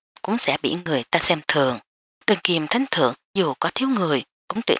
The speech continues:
không dùng thứ người như vậy. Trang Thư Tình hạ quyết tâm muốn hung hăng làm xấu mặt Trang Tịnh Lương. Có lẽ là do cảm xúc của khối thân thể này, hay cũng là có lẽ là do nàng đem nỗi hận của đời trước do từng bị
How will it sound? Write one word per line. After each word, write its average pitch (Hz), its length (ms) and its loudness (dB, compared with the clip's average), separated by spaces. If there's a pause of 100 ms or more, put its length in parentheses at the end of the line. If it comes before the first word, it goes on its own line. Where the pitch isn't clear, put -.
không 156 320 0
dùng 156 280 -2
thứ 185 120 2
người 214 300 0
như 147 100 -2
vậy. - 320 -6 (680)
Trang 226 140 2
Thư 233 100 -2
Tình 147 260 -2
hạ 110 240 -2
quyết 202 200 -4
tâm 156 300 0 (200)
muốn 240 100 4
hung 226 140 -2
hăng 170 260 -2
làm 139 240 0
xấu - 140 2
mặt 220 180 -2 (160)
Trang 156 140 0
Tịnh 117 180 -4
Lương. 143 340 0 (460)
Có 208 140 4
lẽ 196 180 4
là 175 160 0
do 151 360 -2
cảm - 160 0
xúc 214 360 -2 (100)
của 131 160 0
khối 170 220 0
thân 233 200 -2
thể 160 120 2
này, 160 420 -4 (320)
hay 151 380 2
cũng 165 240 0
là 196 180 0
có 170 100 2
lẽ 165 440 -4 (200)
là 190 100 2
do 202 220 0
nàng 170 300 0
đem 170 160 0
nỗi 160 160 2
hận 131 320 -4
của 131 180 0
đời - 120 -2 (120)
trước 185 260 -2 (320)
do 240 160 2
từng 160 240 -2
bị - 140 -2